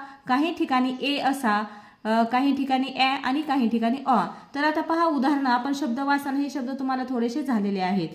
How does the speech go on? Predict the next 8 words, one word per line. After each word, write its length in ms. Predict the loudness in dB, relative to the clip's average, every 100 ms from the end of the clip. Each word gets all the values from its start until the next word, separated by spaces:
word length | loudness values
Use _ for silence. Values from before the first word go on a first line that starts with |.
| -14 -20 _ -4
आता 160 | 0
पहा, 240 | 0 2 2
या 220 | 2 0
ठिकाणी 360 | 0 -2 -2 -2
शब्द 260 | -2 -2
दिलेला 280 | -2 0 2
आहे 160 | 0 0 2
about. 600 | 4 6 4 2 -6